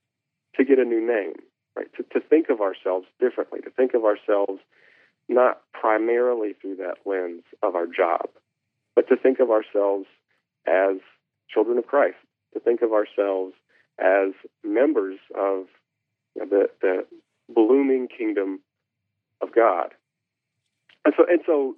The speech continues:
through names and through different forms of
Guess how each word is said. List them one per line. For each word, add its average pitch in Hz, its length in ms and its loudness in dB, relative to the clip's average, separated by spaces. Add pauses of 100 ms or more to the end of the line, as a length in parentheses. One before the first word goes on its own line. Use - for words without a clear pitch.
(120)
through 123 180 -4
names 147 440 0 (160)
and 110 160 -10
through 113 340 -8
different - 300 -4 (100)
forms 120 360 0 (120)
of 98 280 -2